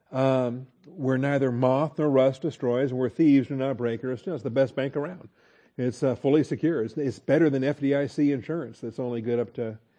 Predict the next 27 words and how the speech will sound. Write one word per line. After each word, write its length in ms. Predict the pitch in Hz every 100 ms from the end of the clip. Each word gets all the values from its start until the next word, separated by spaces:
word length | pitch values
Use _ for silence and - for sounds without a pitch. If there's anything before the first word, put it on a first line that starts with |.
| _ _ _
whatever, 380 | - 107 101 101
hundred 260 | 113 117 107
thousand, 320 | 113 113 107
two 140 | 127
hundred 180 | 117 110
thousand, 320 | 113 110 110
whatever 260 | 113 113 110
they 120 | 110
do. 180 | 104 113 - _ _ -
Who 80 | 127
cares? 360 | 123 110 104 _ _ _
It's, 200 | 143 135
it's 240 | 156 147 117
better 340 | - 147 170
than 160 | 156 151
F 160 | 160
D 160 | 156 147
I 140 | 147
C, 320 | 139 160 127 107 _ _ _ _ -
okay? 400 | 123 120 131 139 _ _ -
It's 200 | 131 -
heaven. 640 | - 170 165 160 127 92 _ _ _ _ _ _ _ _
Who's 160 | 175 170
gonna 180 | 170 147
break 200 | 175 165
into 140 | 160
that? 360 | 165 170 -